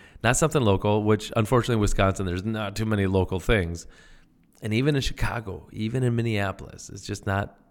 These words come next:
there wasn't too much to choose from outside of Perform Better. And I, I was just like, "This is what I wanna do."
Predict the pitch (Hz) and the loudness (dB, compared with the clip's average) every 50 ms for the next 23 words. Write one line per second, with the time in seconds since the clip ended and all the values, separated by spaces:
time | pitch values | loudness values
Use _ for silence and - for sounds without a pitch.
0 | _ 107 107 110 131 160 151 156 127 - 139 127 120 - - 98 - - 113 104 | _ 0 2 4 4 4 4 4 0 0 0 0 0 -2 -4 -8 -2 0 0 0
1 | 95 - - 82 - - - _ - - - - - _ _ _ _ _ _ _ | 0 0 -4 -6 -6 -8 -14 _ -20 -20 -20 -20 -20 _ _ _ _ _ _ _
2 | _ _ _ _ _ _ _ _ - - 110 104 - 104 95 90 - 87 - - | _ _ _ _ _ _ _ _ -4 -2 -2 2 2 2 2 4 2 0 2 2
3 | 85 82 80 95 92 82 78 - - - - - - - - - - _ _ - | 0 2 4 4 2 2 0 -6 -10 -16 -20 -20 -20 -20 -20 -20 -20 _ _ -20
4 | _ _ _ - 139 139 135 131 131 127 117 120 - - - - - - 127 127 | _ _ _ -4 0 0 2 0 0 -2 -4 -6 -8 -10 -18 -12 -8 -6 -4 -4
5 | 135 131 123 - - - - - - 95 95 92 98 110 117 104 98 101 98 113 | -2 -4 -4 -6 -10 -14 -16 -14 -10 -6 -6 -6 -4 -2 -2 0 0 0 2 4
6 | 127 123 120 127 131 123 156 170 - | 4 4 4 4 2 2 0 0 -2